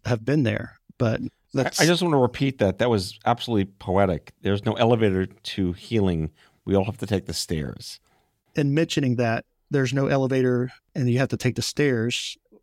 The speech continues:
Speaker 1: And I, what I see in that children's book is different people offering different types of advice to that kid that's going up the stairs that has to get to this top.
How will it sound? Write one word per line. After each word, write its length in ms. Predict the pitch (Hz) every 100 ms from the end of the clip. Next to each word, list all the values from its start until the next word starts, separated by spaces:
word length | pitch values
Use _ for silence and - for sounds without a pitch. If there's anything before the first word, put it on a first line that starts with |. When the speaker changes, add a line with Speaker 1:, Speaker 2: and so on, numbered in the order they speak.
| _ -
Speaker 1:
And 120 | 135 127
I, 100 | 123 -
what 140 | 139
I 60 | 131
see 220 | - 151
in 60 | 123
that 160 | 123
children's 420 | - 147 127 113
book 320 | - 123 123 -
is 200 | 113 -
different 400 | 143 - - -
people 440 | 139 123 120 113
offering 400 | 127 127 - 117
different 260 | 110 127 131
types 320 | - 127 -
of 80 | 113
advice 580 | 117 110 120 110 110 -
to 140 | - 117
that 240 | 117 -
kid 260 | - 123 120
that's 240 | - -
going 260 | - 117 110
up 140 | -
the 60 | -
stairs 520 | 120 120 - - - _ -
that 160 | 123
has 180 | 110 120
to 100 | -
get 160 | 110 -
to 80 | -
this 140 | -
top. 400 | - - - -